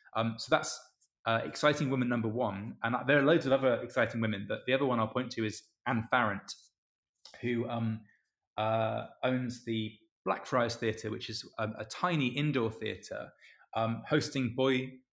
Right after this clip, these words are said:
boy performers. And she's exciting for lots of reasons. We have some of her business letters, so we see her as a, as a female entrepreneur. But she also,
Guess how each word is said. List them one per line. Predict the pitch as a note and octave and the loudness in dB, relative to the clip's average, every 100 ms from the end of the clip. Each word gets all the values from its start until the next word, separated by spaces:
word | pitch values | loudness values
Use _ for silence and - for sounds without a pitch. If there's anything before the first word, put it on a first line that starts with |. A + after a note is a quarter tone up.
| _ | _
boy | C#3+ C#3+ | 2 2
performers. | C#3+ - G#2+ G2+ G#2 - - - _ - | 0 -6 -4 -4 -6 -10 -12 -20 _ -6
And | - | -2
she's | D#3+ | 0
exciting | F#3 F3 D#3 D#3 | 0 0 0 0
for | C#3 | 0
lots | E3 D#3 | 0 0
of | B2+ | -2
reasons. | A2+ A2 | -2 -2
We | B2+ | -4
have | C3 D#3 | -2 -2
some | - C#3 | 0 0
of | B2+ | 0
her | B2 | 2
business | D3+ D3 B2 A2+ | 0 0 -2 -2
letters, | G2 - G#2 C3 - - _ _ | -4 -4 -8 -6 -6 -8 _ _
so | - A#2+ | -8 -6
we | |
see | A#2 D3+ D3+ | -2 2 4
her | B2+ A#2+ | 4 2
as | A2+ | 2
a, | A#2 A2 - - | 2 0 -2 -6
as | A2 | -6
a | |
female | G#2+ C3 A#2 | -4 0 2
entrepreneur. | A#2+ A#2 - - A#2 A2 G2 - _ _ _ _ _ - | 2 -2 -10 -6 -2 0 -2 -6 _ _ _ _ _ -6
But | - | 0
she | C#3+ | 4
also, | F3+ - C3+ | 4 4 2